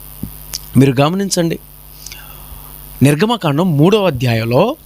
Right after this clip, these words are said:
మూడో వచనంలో మనం ఆ, అదంతా చూసుకుంటే, మోషే ఆ పొద ఎలా కాలిపోవట్లేదని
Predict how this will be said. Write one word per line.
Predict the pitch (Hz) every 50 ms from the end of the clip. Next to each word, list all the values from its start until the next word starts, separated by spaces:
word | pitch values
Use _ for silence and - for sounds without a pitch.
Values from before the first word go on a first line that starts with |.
| - - - - - - - - - - - - - - - - - - - - -
మూడో | 147 151 196 240 277 262 262
వచనంలో | 226 202 185 - - 185 180 170 175
మనం | 175 165 160 151 143 - - -
ఆ, | 135 135 135 135 135 - - -
అదంతా | 135 131 143 147 175 - 220
చూసుకుంటే, | - - 185 175 - - - 120 - - 117 123 156 208 247 - - - - - - - - - - - - - - - - - - - - - -
మోషే | 151 156 202 240 247 - 254
ఆ | 233 214 208
పొద | 208 208 - 180 196 190
ఎలా | 220 196 165 156 170 196 214 226
కాలిపోవట్లేదని | 214 - - 190 202 214 214 170 202 190 185 190 185 190 180 170 180 175 180 165 147 151 185